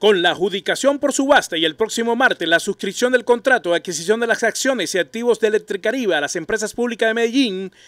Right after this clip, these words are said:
y Consorcio Energía de la Costa, la agente especial de Electricaribe, la Superintendencia de Servicios Públicos Domiciliarios y el Gobierno Nacional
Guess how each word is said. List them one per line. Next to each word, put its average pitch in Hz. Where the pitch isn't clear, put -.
y 202
Consorcio 233
Energía 240
de 247
la 254
Costa, 175
la 175
agente 226
especial 247
de 254
Electricaribe, 240
la 123
Superintendencia 202
de 220
Servicios 226
Públicos 214
Domiciliarios 208
y 151
el 156
Gobierno 214
Nacional 226